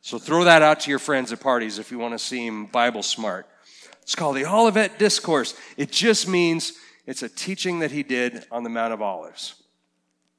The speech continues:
And again, he did it to a very specific group. A couple of things just to review from last week when Pastor Gabe was teaching. Mark thirteen, verse fourteen,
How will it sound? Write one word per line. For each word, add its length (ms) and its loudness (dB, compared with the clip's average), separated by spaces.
And 100 -4
again, 280 0
he 80 -4
did 180 -2
it 140 -6
to 100 -8
a 60 -4
very 280 -2
specific 640 -8
group. 260 -6
A 420 -20
couple 280 4
of 100 2
things 280 2
just 220 -2
to 80 0
review 260 2
from 240 -2
last 320 4
week 240 0
when 140 -2
Pastor 320 2
Gabe 160 2
was 120 0
teaching. 400 -6
Mark 240 2
thirteen, 480 0
verse 180 -2
fourteen, 680 -2